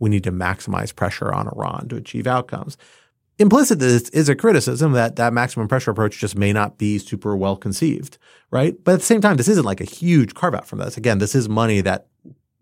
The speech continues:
in theory could have been spent on these purposes anyway, is from oil revenue that, that Iran did sell, and then the money that South Korea used to buy it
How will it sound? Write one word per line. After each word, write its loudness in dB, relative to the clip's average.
in 2
theory 4
could 0
have 2
been 0
spent -2
on 0
these -4
purposes -8
anyway, -2
is -4
from 0
oil 2
revenue 0
that, -4
that -4
Iran -2
did -2
sell, -4
and -2
then -2
the 0
money 0
that -6
South -6
Korea -6
used -2
to -6
buy 0
it -10